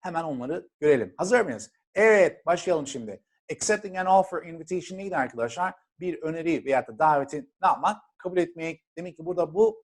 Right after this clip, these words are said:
burada öyle olumlu bir arkadaşlar, e,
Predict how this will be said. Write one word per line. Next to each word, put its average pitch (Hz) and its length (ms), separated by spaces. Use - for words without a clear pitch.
burada 180 360
öyle 160 260
olumlu 170 400
bir 165 280
arkadaşlar, 143 680
e, 131 260